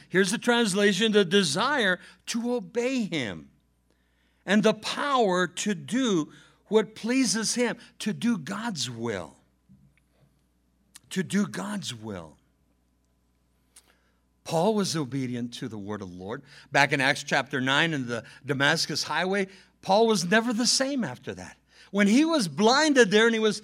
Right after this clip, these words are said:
thrown off of his animal, he responds, "Is that you, Lord?" What did we respond when we came to saving grace? "Lord, here am I. Use me, Lord." Timothy,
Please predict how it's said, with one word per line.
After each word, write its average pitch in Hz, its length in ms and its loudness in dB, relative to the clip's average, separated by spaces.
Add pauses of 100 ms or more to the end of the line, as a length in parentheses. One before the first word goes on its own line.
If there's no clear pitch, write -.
(240)
thrown 294 300 4
off 277 180 2
of 220 100 -2
his 208 200 2
animal, 233 500 4 (180)
he 294 180 4
responds, 233 800 2
"Is 302 480 0
that 269 280 4
you, 277 280 -2
Lord?" 139 460 -6 (1700)
What 185 120 0
did 277 100 0
we 233 220 -2
respond 117 760 -6 (800)
when 110 140 -12
we 117 140 -6
came 107 300 -8
to 101 120 -16
saving 92 440 -10
grace? 92 360 -10
"Lord, 185 180 -16
here 196 140 -14
am 170 240 -20
I. - 160 -20 (320)
Use 170 500 -8
me, 151 200 -10
Lord." 90 240 -20 (1300)
Timothy, 262 600 0